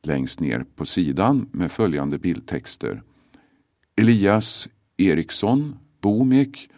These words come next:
har nischat sina tjänster mot våtmarksrestaurering i bland annat Edeforsbygden.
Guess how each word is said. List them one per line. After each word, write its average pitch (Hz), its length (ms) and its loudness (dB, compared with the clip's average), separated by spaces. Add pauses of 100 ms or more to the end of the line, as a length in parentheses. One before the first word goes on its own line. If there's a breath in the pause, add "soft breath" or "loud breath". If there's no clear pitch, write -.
(100)
har 73 300 -2
nischat 113 480 0
sina 87 260 -2
tjänster 73 720 -4
mot 69 500 -8 (280 soft breath)
våtmarksrestaurering 71 1500 -4 (100)
i 64 240 -6
bland 73 220 -6
annat 67 260 -6
Edeforsbygden. 69 1040 -8